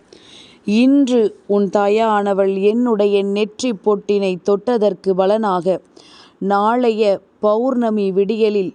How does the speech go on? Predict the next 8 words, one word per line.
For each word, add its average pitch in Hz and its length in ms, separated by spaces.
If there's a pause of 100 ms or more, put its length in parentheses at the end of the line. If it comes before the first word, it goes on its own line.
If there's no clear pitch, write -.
(280)
என் 190 220
குழந்தையே, 190 580 (840)
ஒரு 208 260
பெருமகிழ்ச்சியான 214 1300
செய்தி 220 500
உன்னை 185 340
வந்து 175 340 (120)
சேரப்போகின்றது. 190 1000